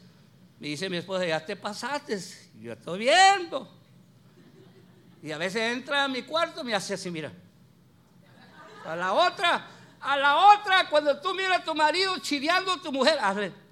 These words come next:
That's the sign. You learned something today. Amen. Pues no hacemos caso. Una vez le dije, "Déjame morir feliz. Man, para quitármela."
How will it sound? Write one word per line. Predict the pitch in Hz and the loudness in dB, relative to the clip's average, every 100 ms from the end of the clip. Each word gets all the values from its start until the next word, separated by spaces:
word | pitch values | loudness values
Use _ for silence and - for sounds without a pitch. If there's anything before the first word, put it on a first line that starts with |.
| _ _ _ - - - - - - - - - - - | _ _ _ -20 -20 -20 -20 -20 -20 -20 -20 -20 -20 -10
That's | 180 214 - | -8 -6 -8
the | 208 | -8
sign. | 240 254 269 247 160 - - - - | -2 2 2 0 -6 -12 -20 -20 -18
You | 147 | -10
learned | 160 311 349 262 | 2 4 4 2
something | 269 233 226 | -2 -2 -6
today. | 220 196 202 156 - - - - - - | -8 -2 -2 -2 -6 -18 -20 -20 -20 -14
Amen. | 139 190 269 330 320 - - - - - - - - | -8 -2 0 0 -2 -14 -20 -20 -20 -20 -20 -20 -10
Pues | 170 185 - | -8 -8 -10
no | 165 170 | -14 -12
hacemos | 165 185 190 180 | -12 -14 -14 -18
caso. | - 262 - - - _ _ _ _ _ - - _ _ | -20 -20 -20 -20 -20 _ _ _ _ _ -20 -20 _ _
Una | 165 175 | -14 -10
vez | 190 202 | -6 -4
le | 196 | -4
dije, | 214 208 180 - | -2 -2 -4 -8
"Déjame | 302 269 320 220 | -8 -8 -8 -12
morir | 190 185 233 | -14 -12 -12
feliz. | - 196 165 220 170 - - - - - - - - - - - - - - | -12 -16 -14 -14 -16 -18 -20 -20 -20 -20 -20 -20 -20 -20 -20 -20 -20 -20 -16
Man, | 151 165 139 110 110 - - _ _ _ - - | -12 -10 -12 -14 -20 -20 -20 _ _ _ -20 -12
para | 170 160 | -10 -8
quitármela." | 160 - 175 196 175 143 | -8 -4 -6 -4 -6 -6